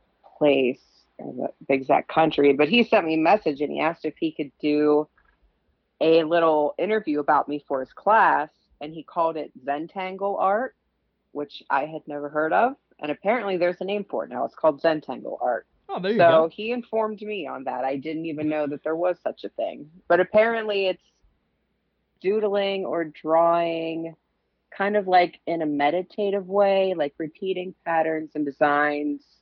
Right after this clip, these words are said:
Speaker 1: And it's supposed to be very therapeutic. So, yeah, I, I mean, I guess it, it, it is for me as well. And I enjoy it.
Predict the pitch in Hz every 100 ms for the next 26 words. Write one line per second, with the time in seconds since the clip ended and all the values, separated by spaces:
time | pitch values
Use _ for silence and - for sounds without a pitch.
0 | - 147 139 _ 196 240 - 214 156 139
1 | 143 - 143 143 - 175 - - _ -
2 | 139 139 143 _ _ _ _ _ _ _
3 | _ _ - 196 294 214 - 208 - _
4 | 165 175 175 175 160 185 - 202 190 _
5 | - 185 - - 147 185 240 - 170 214
6 | 170 156 - 185 156 147 165 _ _ 151
7 | 156 196 165 139 139 170